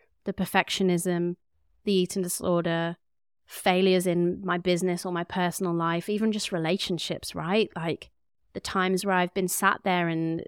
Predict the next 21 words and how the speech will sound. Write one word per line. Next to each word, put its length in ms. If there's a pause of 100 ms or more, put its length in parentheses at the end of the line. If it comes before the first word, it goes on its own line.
(100)
you 120
know, 120
had 160
a 40
partner 440
that's 160
going 220
through 140
such 300
hard 220
mental 240
health 220
things, 240
he 80
doesn't 180
speak 240
to 80
me 100
for 120
three 240
days. 380